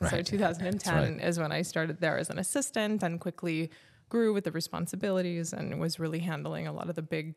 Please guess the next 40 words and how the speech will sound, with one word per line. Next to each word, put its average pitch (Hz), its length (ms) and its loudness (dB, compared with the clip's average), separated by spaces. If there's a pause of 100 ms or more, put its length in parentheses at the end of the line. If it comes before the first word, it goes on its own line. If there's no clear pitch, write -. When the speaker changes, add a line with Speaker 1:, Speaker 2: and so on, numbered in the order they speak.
(100)
Speaker 1:
people 180 260 0
on 165 100 -2
the 165 80 -4
roster. - 560 -2
Speaker 2:
Right. - 220 -2 (680)
Speaker 1:
And, 202 360 -2
um, 190 380 0 (240)
I 180 80 0
loved - 240 -2
it. 233 160 -6 (240)
Speaker 2:
Now 147 60 6
you 143 140 4
found 71 380 2
your 135 80 -2
calling. - 280 2
Speaker 1:
I 170 100 4
found 190 320 -2
it. 190 180 -2
I - 80 -2
was 190 140 0
Speaker 2:
Yeah. 170 60 0
Speaker 1:
very 180 200 2
lucky 180 300 -2
to - 120 -6
Speaker 2:
Yeah. 185 40 -2
Speaker 1:
just - 240 -2
fall 175 260 0
in 170 260 -2
immediately 180 720 0 (320)
Speaker 2:
Right. - 160 -2
Speaker 1:
to, 170 520 0
um, 170 480 -2 (640)
you 160 160 -2
know, - 140 -4
such - 260 0
an 175 80 0
exciting 165 520 -2
world, 160 360 0
getting 165 300 -2
to, 156 340 -4